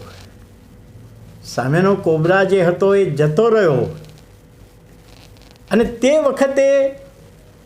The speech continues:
આ જે ચાર પાંચ જણા બહાર ઊભા હતા, એમણે વિચાર કર્યો કે હવે તો ડંખ માર્યો હશે ને મરી ગયો હશે ડેવિડ,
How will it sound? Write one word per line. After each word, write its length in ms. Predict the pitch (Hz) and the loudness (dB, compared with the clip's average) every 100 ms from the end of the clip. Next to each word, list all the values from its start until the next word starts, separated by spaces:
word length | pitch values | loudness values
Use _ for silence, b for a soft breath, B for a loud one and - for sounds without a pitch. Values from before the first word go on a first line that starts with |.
| - - - - - - - 175 | -20 -20 -20 -20 -20 -20 -12 -4
આ 80 | |
જે 440 | 190 220 233 233 - | 0 0 0 -4 -4
ચાર 260 | 208 233 254 | -2 0 0
પાંચ 360 | - 240 220 | 0 0 2
જણા 240 | 233 240 233 | 0 2 0
બહાર 360 | 190 175 220 | 0 2 2
ઊભા 180 | 233 226 | 2 0
હતા, 180 | 233 233 | 0 0
એમણે 240 | 214 220 | 2 2
વિચાર 420 | 208 156 214 220 220 | 2 0 0 2 2
કર્યો 200 | 226 220 | 2 2
કે 80 | |
હવે 220 | 208 175 214 | 2 2 2
તો 160 | 226 | 0
ડંખ 320 | 196 208 208 | 0 0 0
માર્યો 420 | 196 185 196 220 214 | 0 2 2 2 2
હશે 260 | 220 214 | 2 0
ને 60 | 214 | 2
મરી 360 | 196 190 226 | 2 2 2
ગયો 180 | 214 214 | 2 2
હશે 260 | 208 - 214 | 0 0 0
ડેવિડ, 400 | 202 214 233 | 2 2 0